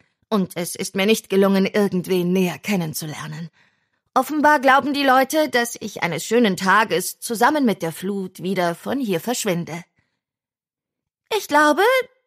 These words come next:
die musst du wegwerfen“, sagt Cynthia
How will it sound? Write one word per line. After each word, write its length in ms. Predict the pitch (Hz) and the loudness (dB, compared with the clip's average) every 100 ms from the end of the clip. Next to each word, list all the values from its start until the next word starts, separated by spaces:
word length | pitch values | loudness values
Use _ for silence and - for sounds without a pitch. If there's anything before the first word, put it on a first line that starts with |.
| - | -2
die 140 | 523 415 | 2 4
musst 200 | 330 415 | 2 2
du 100 | 330 | 2
wegwerfen“, 560 | 214 185 143 208 180 - _ - | 2 0 -2 -2 -6 -8 _ -2
sagt 340 | 240 196 156 - | 2 2 2 -4
Cynthia 640 | 240 185 - 175 165 | 0 0 -2 -4 -4